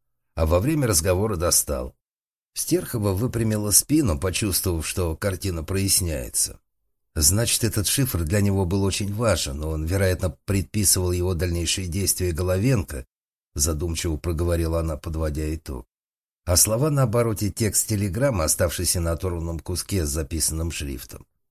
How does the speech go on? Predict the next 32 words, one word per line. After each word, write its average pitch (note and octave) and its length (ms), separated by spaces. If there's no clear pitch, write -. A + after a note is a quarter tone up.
Горшков D#2+ 540
внимательно G2+ 480
посмотрел G2 560
на F#2+ 160
Стерхова. D#2 640
В C#2+ 60
его G2 280
взгляде F#2 440
читалось G2+ 460
неподдельное F2+ 680
уважение F2+ 760
и F2 100
что-то F#2 320
ещё E2+ 280
похожее D#2+ 580
на D#2+ 140
опаску. - 560
Пауза A2 420
затянулась, A#2 800
и D#2 200
тишина F#2 440
сделалась E2+ 580
ощутимой. D#2+ 800
Каждый B2 380
думал A#2 320
о A2 60
своём, A#2 540
но D#2 100
их E2+ 180
мысли F#2 300
незримо E2+ 480
пересекались. E2+ 920